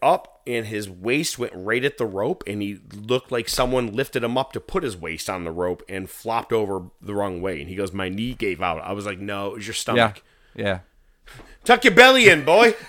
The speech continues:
Speaker 2: <laughs> Suck in that gut.
Speaker 1: Yo,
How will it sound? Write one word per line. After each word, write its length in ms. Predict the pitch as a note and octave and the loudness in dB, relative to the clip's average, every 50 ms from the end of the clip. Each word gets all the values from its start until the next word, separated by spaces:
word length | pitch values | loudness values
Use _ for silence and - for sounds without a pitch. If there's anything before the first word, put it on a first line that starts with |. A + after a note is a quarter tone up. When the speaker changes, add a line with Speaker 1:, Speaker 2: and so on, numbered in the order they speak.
| - - | -8 -4
Speaker 2:
<laughs> 480 | D#4+ D#4 C#4+ C4+ - F#4 - E4+ F#4+ - | -2 -2 -2 0 -2 -2 -2 -4 -4 -4
Suck 420 | - - - - G#3 F3+ - - | -2 -2 2 6 6 4 4 4
in 160 | C#3 C3 B2 | 0 0 2
that 240 | A#2 A2+ A2 - G2+ | 2 2 2 2 0
gut. 280 | G2+ A2+ G#2+ G2 F2+ - _ - - - _ _ _ _ _ _ _ _ _ _ _ _ _ _ _ _ _ - - - - - - - - - _ _ | -2 -2 0 0 -2 -4 _ -20 -20 -20 _ _ _ _ _ _ _ _ _ _ _ _ _ _ _ _ _ -20 -20 -20 -20 -20 -20 -20 -20 -20 _ _
Speaker 1:
Yo, 520 | - B2 D3 D3 D3+ D3+ C3+ A2+ F2+ - | 2 4 8 10 10 10 10 8 4 -2